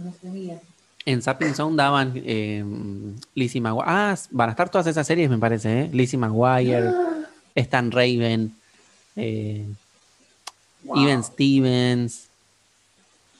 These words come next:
Speaker 2: Bueno,
Speaker 1: ¿Sabes
Speaker 2: todas
Speaker 1: qué sería
Speaker 2: esas series.
Speaker 1: buenísimo que Ni-, que Nickelodeon haga algo parecido?
Speaker 2: Mm.
Speaker 1: Pero más
Speaker 2: Sí.
Speaker 1: barato.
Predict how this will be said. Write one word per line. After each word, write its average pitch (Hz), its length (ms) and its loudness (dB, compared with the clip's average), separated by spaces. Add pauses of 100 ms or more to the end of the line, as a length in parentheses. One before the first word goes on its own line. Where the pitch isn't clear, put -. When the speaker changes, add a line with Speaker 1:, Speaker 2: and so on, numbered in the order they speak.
(280)
Speaker 2:
Bueno, 135 200 2
Speaker 1:
¿Sabes 196 40 4
Speaker 2:
todas 196 120 4
Speaker 1:
qué 214 80 4
sería 185 100 8
Speaker 2:
esas 156 140 6
series. 160 160 4
Speaker 1:
buenísimo 180 140 4
que 147 80 2 (340)
Ni-, 170 80 -14 (360)
que 151 100 0
Nickelodeon 165 560 6
haga 156 280 2
algo 151 240 2
parecido? 131 720 -2 (420)
Speaker 2:
Mm. 131 220 -6 (960)
Speaker 1:
Pero 123 180 2
más 127 100 4
Speaker 2:
Sí. 127 60 0
Speaker 1:
barato. 117 480 -4